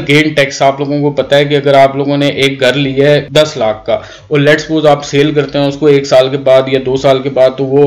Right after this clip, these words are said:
obviously उसकी market value बढ़ जाती है, वो बारह लाख, पन्द्रह लाख पे sale होता है, तो वो जो capital gain होता है दो लाख, पाँच लाख का, तो उसके ऊपर जो tax देना पड़ता है,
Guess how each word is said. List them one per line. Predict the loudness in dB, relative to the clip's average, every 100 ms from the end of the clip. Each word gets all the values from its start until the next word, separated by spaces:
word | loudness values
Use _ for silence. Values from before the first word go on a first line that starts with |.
| 2
obviously | 0 0 0 0 0
उसकी | -2 -2 0 0
market | 0 -2 -4 -2
value | 0 0 2
बढ़ | 2 2
जाती | 0 -2 0
है, | 0
वो | 0
बारह | 0 0 2
लाख, | 0 -2 -4
पन्द्रह | -8 -2
लाख | 0 -2 -4
पे | -6
sale | -4 -4
होता | -4
है, | -4
तो | -2
वो | -4 -4
जो | -4 -2
capital | -2 -2 -2 -2 -2 0
gain | 0 2
होता | -2 -8 -6
है | -8 -10 -20 -2
दो | 2 4
लाख, | 4 0 -2
पाँच | -4 0
लाख | -2 0
का, | -4
तो | -4
उसके | -8 -6 -6
ऊपर | -4 -4
जो | -4
tax | -2 -2 -2
देना | -4 -4
पड़ता | -4 -4 -2
है, | -2